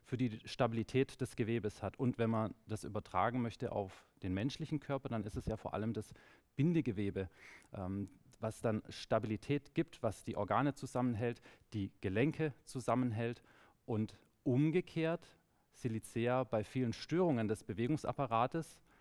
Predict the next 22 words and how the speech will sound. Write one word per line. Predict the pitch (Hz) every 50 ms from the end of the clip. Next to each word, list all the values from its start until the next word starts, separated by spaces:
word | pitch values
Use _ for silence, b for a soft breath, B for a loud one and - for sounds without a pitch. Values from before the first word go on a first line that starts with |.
| b b b b b _ _ _ _ _
wo | - 92
dann | 87 90 90 90 90 95 90 - _ _ _ _ -
die | - 95
Gelenke | - 95 92 95 104 113 - - 120 107 -
oder | - 90 87 90
das | 87 -
Bindegewebe | - - 107 110 113 113 113 95 98 101 90 98 98 - - - _
das | - 92 -
Problem | - - 90 - 98 101 110 110
darstellt, | - 87 92 113 117 - - 131 127 - -
auch | - 101 104 107 - - - _ _ _
gegeben | - 117 - - 110 107 101 90 85
wird. | 87 - - -
Sowohl | - - 127 113 110 95 -
innerlich | - 131 151 185 185 180 185 180 - - b b b b b b b b b b -
als | 107 113 120 -
auch | 120 113 - -
äußerlich | 110 113 135 - - 147 143 143 143 - - - - _
als | - 107 110 107 -
Salbe | - 104 95 104 117 123 143 135
durchaus | - - 120 123 120 - 127 127 -
eine | - 123 120 -